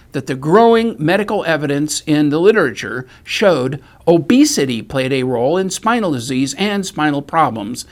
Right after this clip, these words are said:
and thus he said that ten percent of the spine disability was caused by obesity. Later, during his deposition, he changed his opinion on spine apportionment based on obesity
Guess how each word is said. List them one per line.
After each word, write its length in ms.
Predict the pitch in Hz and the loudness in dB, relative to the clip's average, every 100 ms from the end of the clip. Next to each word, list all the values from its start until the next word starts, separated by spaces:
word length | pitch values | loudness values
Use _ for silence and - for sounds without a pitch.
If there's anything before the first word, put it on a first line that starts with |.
| - - | -20 -4
and 200 | 156 151 | 2 4
thus 220 | 185 185 | 6 4
he 100 | 175 | -2
said 420 | 165 214 185 165 165 - - | -2 2 2 2 -4 -16 -4
that 220 | 175 180 - | 0 0 0
ten 180 | 240 | -2
percent 360 | 233 220 233 220 | 0 -2 -2 -2
of 100 | 208 | -2
the 100 | 202 | -2
spine 360 | 208 226 254 233 | 0 0 2 0
disability 560 | 190 127 117 117 113 | -4 -4 -6 -6 -6
was 160 | 110 110 | -8 -8
caused 360 | - 117 107 | -6 -6 -6
by 240 | 127 113 104 | -6 -6 -4
obesity. 680 | - 113 123 113 110 92 - _ _ - - _ - | -2 -2 -4 -6 -8 -12 -16 _ _ -20 -20 _ -6
Later, 340 | 123 151 180 | 0 4 4
during 300 | 185 202 208 | 2 0 -2
his 120 | 208 | -4
deposition, 680 | 190 196 196 175 170 135 123 - - | 0 0 -2 -6 -6 -4 -6 -6 -14
he 200 | - 135 | -8 -6
changed 480 | 131 - 165 151 - | -4 0 0 0 -2
his 200 | 143 131 | -4 -4
opinion 520 | 135 - 294 269 202 | -6 -2 2 4 2
on 160 | 123 117 | -2 -6
spine 320 | - 139 123 | -6 -6 -4
apportionment 640 | 120 123 117 120 117 117 - | -6 -8 -6 -6 -6 -6 -6
based 240 | 120 117 | -6 -6
on 140 | 120 | -8
obesity 580 | 113 117 113 110 110 117 | -6 -6 -8 -8 -8 -8